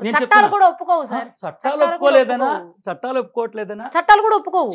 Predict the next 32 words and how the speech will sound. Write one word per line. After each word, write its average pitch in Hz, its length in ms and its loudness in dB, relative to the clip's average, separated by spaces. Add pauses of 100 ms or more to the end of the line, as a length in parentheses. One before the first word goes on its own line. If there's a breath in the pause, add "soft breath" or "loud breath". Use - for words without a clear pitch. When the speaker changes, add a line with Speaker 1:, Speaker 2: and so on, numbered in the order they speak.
Speaker 1:
చట్టాలు 262 360 -2
ఒప్పుకోవట్లేదా? 240 580 -4
ఎందుకు 208 160 -2
Speaker 2:
అరెస్ట్ 311 200 6
Speaker 1:
చట్టాలు, 349 180 4
Speaker 2:
చేస్తారు. 202 340 -2
Speaker 1:
చట్టాలు 202 340 2
ఎందుకు 233 220 -4
ఒప్పుకోవట్లేదు? 220 400 -8
Speaker 2:
అలా 285 120 6
పెడితే 285 340 0
అరెస్ట్ 277 320 -2
చేస్తారు. 202 380 -4
Speaker 1:
చట్-, - 180 -2
నేను 175 140 -2
అలా 165 140 -2
పెట్టమని 233 500 -8
చెప్పట్లా. - 560 -14
Speaker 2:
ఉమ్. 220 260 -16 (380)
Speaker 1:
నిజంగా 180 440 -4
నేను 220 240 -4
ప్రేమిస్తున్నది 175 760 -8
మా 180 140 -6
తాతయ్య 147 400 -6
గారినే 135 280 -8
అయితే, - 300 -18 (100)
మా 185 160 -2
తాతయ్య 208 440 -4
గారి 214 180 -8 (140)
చేత్తో 185 320 -8
వాడిన 170 220 -6
చేతికర్రని, 135 800 -10